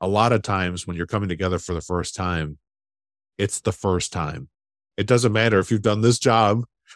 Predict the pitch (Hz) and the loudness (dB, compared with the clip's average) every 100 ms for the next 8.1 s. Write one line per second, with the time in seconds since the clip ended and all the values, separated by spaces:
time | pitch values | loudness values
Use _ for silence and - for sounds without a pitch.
0 | - 117 113 139 143 139 131 113 98 - | -2 2 4 4 4 6 6 6 2 0
1 | 123 120 - 110 101 101 95 107 87 92 | 2 2 2 2 2 0 0 -2 -4 -4
2 | 95 90 101 95 92 90 110 110 - _ | -2 -2 -4 -4 -4 -4 -4 -8 -12 _
3 | _ - 107 - 98 123 139 117 107 113 | _ -6 -6 -4 0 0 2 0 2 2
4 | - 107 90 78 - - 95 - 90 87 | 2 -2 -2 -4 -6 0 0 0 -4 -2
5 | 82 80 82 80 80 78 80 78 80 - | -2 -2 -2 -2 -2 -2 -2 -4 -6 -12
6 | _ _ _ _ _ _ _ _ _ - | _ _ _ _ _ _ _ _ _ -12
7 | 90 120 113 107 - 80 87 90 80 73 | -2 0 2 0 -2 -2 -2 -2 -4 -6